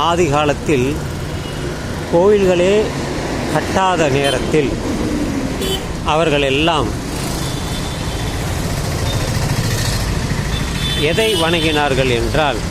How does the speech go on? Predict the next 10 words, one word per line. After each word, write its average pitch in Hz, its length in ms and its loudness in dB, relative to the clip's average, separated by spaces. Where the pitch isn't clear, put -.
இந்த 151 340 2
செங்கல்லிலே 165 760 2
இறைவன் 185 440 2
இருப்பதாக 143 840 2
நம்பி 139 420 2
அவர்கள் 151 380 2
வழிபட்டார்கள். 139 800 2
பிற்காலத்தில்தான் 175 1000 2
கோவில் 170 360 4
எல்லாம் 175 340 2